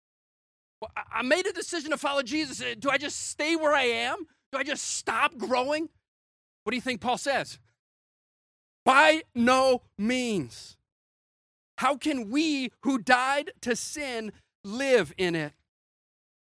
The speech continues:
Do you not know that we who died to sin still live?" How do you not know that all of us who have been baptized into Christ Jesus were baptized into his death?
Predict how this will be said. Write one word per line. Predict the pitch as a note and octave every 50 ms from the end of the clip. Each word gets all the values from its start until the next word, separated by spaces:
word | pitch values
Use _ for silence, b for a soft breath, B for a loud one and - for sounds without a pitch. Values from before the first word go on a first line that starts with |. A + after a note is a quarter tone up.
| _ _ - -
Do | D3+ B3 C#4+
you | D4 D#4+ D#4+
not | D#4+ D#4+ D4 C#4 C4 -
know | G#3 G3+ G#3+ G#3 A3+ A#3+ B3 C#4 D4+ - _ _ _ _ _ _ _ _ _ _ -
that | G3 G#3 G#3+ G3+ - F3
we | D#3+ E3 A3 B3 C4+ C#4
who | E4 - E4 D#4+
died | D#3+ F#3 A3+ A3+ C4 C4+ C4+
to | A3
sin | - - A#3+ A#3 A#3
still | - - B3+ A#3+
live?" | A#3 A#3+ B3
How | G3 E3 A3 C4 D#4
do | D#4 - D#3 D3 F#3+ C4+ D4 D4+ D#4 D#4+ D#4
you | D4+ C#4 D4 C#4
not | C4+ C4+ B3+ B3 B3 A3+
know | G#3 A3 A#3 B3 B3+ B3+ A#3
that | A3 G#3+ - -
all | A3 A3 B3+ C#4 C4+
of | B3 F3+
us | F3 D#3+ D3+ - -
who | - A3+
have | G#3+ F#3
been | G3+ G3 F3
baptized | C#3+ A#3+ A#3+ C4 C4 - C4 C4 C4+ C4 A#3 -
into | A3+ G#3
Christ | - - A#3+ B3 A3 -
Jesus | A#3+ A#3+ A3+ G3 -
were | A3 G3+
baptized | D#3+ G#3+ G#3+ A3+ - - A3 G#3 F#3 G#3+
into | G#3+ A3 A3
his | G#3 F#3 E3
death? | G3+ F#3 F3 E3